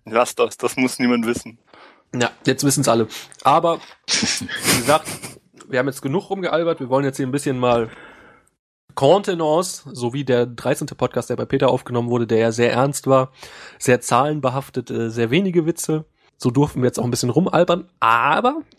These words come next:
Speaker 2: wir wollen jetzt hier auch mal wieder ein bisschen zurückkommen zum Ernst des Lebens und haben heute eine, nee, am Gest-, gestern war das, am vierten dritten, heute ist der fünfte dritte bei der Aufnahme. Und da hat der liebe Marc eine News geschrieben,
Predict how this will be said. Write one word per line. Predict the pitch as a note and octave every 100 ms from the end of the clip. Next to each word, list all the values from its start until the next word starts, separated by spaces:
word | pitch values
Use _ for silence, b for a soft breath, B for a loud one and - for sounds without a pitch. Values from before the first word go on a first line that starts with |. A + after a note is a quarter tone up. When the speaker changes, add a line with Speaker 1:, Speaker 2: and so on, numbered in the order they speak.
| _ _ _
Speaker 2:
wir | C#3+ C3
wollen | C#3
jetzt | C#3 C3+
hier | C#3
auch | B2+
mal | B2
wieder | B2
ein | B2+
bisschen | G3 F3+
zurückkommen | E3 - F3 - C#3+ C#3 C3+ _ _ _ -
zum | - B2
Ernst | C3 C3+ -
des | -
Lebens | A#2+ A#2+ A#2 A#2 - B B B B B _ _
und | - C3+
haben | C3+ C3
heute | C3 C3+ -
eine, | B2 B2 B2 A#2+ - _ -
nee, | C3
am | A#2
Gest-, | C3 - -
gestern | F3+ - A3 B2
war | A#2
das, | A2+ -
am | - B2 B2 B2 A#2+ -
vierten | C3+ - A3+ - F3
dritten, | E3+ - A2+
heute | A#2+
ist | -
der | C3
fünfte | - F#3 B2
dritte | B2 B2 A#2+
bei | A#2+ A#2+
der | A#2
Aufnahme. | A#2+ B2 A#2 D3 B3+ _ _ _ _ _ _ _ - B B B B
Und | A#2 A#2
da |
hat | A#2+
der | B2
liebe | B2+
Marc | A#2 B2+ -
eine | D3+
News | D#3+ -
geschrieben, | E3+ - D#3 D3+ D#3+